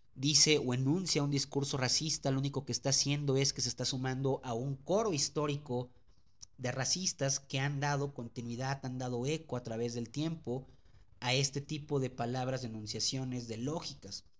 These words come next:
Lo que tendríamos que hacer es romper esto, dislocarlo, dejarlas fuera y apre-, y abrir los marcos de inteligibilidad con tal de que podamos reconocer todo tipo de vida,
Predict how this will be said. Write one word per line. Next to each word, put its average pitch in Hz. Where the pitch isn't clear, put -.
Lo 143
que 143
tendríamos 143
que -
hacer 135
es 131
romper 120
esto, 151
dislocarlo, 113
dejarlas 139
fuera 151
y 120
apre-, 127
y 139
abrir 160
los 135
marcos 147
de 120
inteligibilidad 110
con 120
tal 123
de 131
que -
podamos 127
reconocer 113
todo 131
tipo 120
de 107
vida, 113